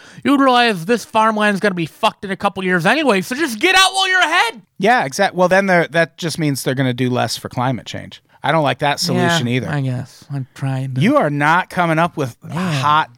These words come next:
Speaker 2: solutions
Speaker 1: Man.
Speaker 2: right now.
Speaker 1: Thought I had some good solutions
Speaker 2: It's like
Speaker 1: today.
Speaker 2: we're just still being part of the problem if you really think
Speaker 1: Oh,
Speaker 2: about
Speaker 1: man.
Speaker 2: it. Uh, so, so yeah,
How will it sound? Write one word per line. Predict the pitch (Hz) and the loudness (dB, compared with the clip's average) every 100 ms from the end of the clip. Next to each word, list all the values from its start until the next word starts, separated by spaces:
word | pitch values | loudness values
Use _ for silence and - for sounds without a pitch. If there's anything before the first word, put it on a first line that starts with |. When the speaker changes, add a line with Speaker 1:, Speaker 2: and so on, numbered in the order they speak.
| _ | _
Speaker 2:
solutions | - 151 135 220 - 131 107 95 139 | -8 -4 -2 0 0 -4 -4 -6 -8
Speaker 1:
Man. | 160 185 160 | -8 -4 0
Speaker 2:
right | 135 120 | 0 0
now. | 131 117 104 | -2 -2 -2
Speaker 1:
Thought | 104 156 156 | -2 -2 -2
I | 139 | -2
had | 139 135 131 117 | -2 -4 -6 -12
some | 131 123 | -12 -6
good | 131 120 | -6 -8
solutions | 131 139 131 - 120 | -10 -10 -8 -10 -6
Speaker 2:
It's | - | -2
like | 165 | 0
Speaker 1:
today. | 139 | 0
Speaker 2:
we're | 170 | 0
just | 170 - | 0 0
still | - 160 | 0 0
being | 151 147 135 | 2 -2 0
part | 156 143 | 0 -2
of | |
the | 123 | -4
problem | - 143 202 147 113 | -2 0 0 -2 -8
if | 107 | -10
you | 110 | -10
really | 113 165 117 | -4 -4 -4
think | - 107 107 | -10 -12 -10
Speaker 1:
Oh, | |
Speaker 2:
about | 107 101 | -10 -8
Speaker 1:
man. | 110 | -10
Speaker 2:
it. | - _ - | -12 _ -2
Uh, | 180 185 190 185 - _ - | 2 4 4 2 -2 _ -12
so, | - - 233 208 196 185 - - | -6 -2 2 4 4 0 -4 -6
so | - 214 | 0 2
yeah, | 190 139 107 | 2 0 -4